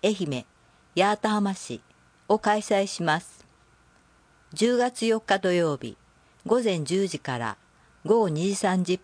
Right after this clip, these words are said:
分。道の駅、港オアシス、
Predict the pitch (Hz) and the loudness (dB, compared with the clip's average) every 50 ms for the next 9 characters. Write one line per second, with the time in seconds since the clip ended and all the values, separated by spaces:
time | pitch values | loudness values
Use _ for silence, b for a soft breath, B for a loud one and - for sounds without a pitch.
0 | _ _ 131 113 104 101 - _ _ _ _ _ _ _ _ _ _ _ _ _ | _ _ -6 -6 -6 -8 -12 _ _ _ _ _ _ _ _ _ _ _ _ _
1 | _ _ _ _ _ _ _ _ _ _ _ _ _ _ _ _ _ _ _ 170 | _ _ _ _ _ _ _ _ _ _ _ _ _ _ _ _ _ _ _ -4
2 | 185 - - 226 233 240 240 233 226 - - - 127 117 - _ - _ _ _ | -4 -2 0 0 2 2 2 0 0 -2 -6 -6 -8 -8 -8 _ -20 _ _ _
3 | _ _ - 156 180 220 226 233 - 220 220 214 220 220 214 - - - - - | _ _ -4 0 0 0 0 0 2 2 2 4 2 0 -2 -4 -8 -8 -8 -8
4 | 117 110 | -10 -10